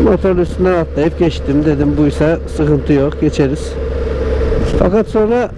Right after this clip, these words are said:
tünelleri bir güzel geçmeye başladım, yarıya geldim ve ne göreyim, bir tane kepçe yanlamasını eylemişler. Geçemedim. Hani hiç geçecek bir yer yok motosikletten. Şuradan geçer mi zorlanım diye bir şey yok.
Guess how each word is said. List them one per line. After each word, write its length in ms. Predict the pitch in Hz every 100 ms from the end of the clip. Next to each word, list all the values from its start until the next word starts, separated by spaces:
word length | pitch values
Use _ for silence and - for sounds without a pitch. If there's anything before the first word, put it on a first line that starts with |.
| -
tünelleri 460 | - 208 202 214 208
bir 60 | 208
güzel 300 | 196 208 196
geçmeye 380 | 196 - 196
başladım, 540 | 190 160 185 170 202 185
yarıya 280 | 185 190 170
geldim 420 | 160 151 202 220 - -
ve 280 | 160 160 156 -
ne 140 | 175 180
göreyim, 460 | 160 143 156 180
bir 60 | 165
tane 280 | 165 151 175
kepçe 480 | - 160 - 147 131
yanlamasını 640 | 147 156 156 147 139 - 175
eylemişler. 540 | 156 139 135 - 190 - - - - - - - - - -
Geçemedim. 520 | 277 277 294 240 143 120 - - - - - - - - -
Hani 280 | 143 151 151 - -
hiç 200 | 202 226
geçecek 420 | 190 151 151 143
bir 60 | 151
yer 120 | 143
yok 120 | 135
motosikletten. 640 | 143 139 - - 143 151 135
Şuradan 320 | 165 160 160
geçer 340 | 160 160 175
mi 120 | 165
zorlanım 420 | 156 165 156 156 160
diye 120 | 170
bir 60 |
şey 140 | -
yok. 80 | 330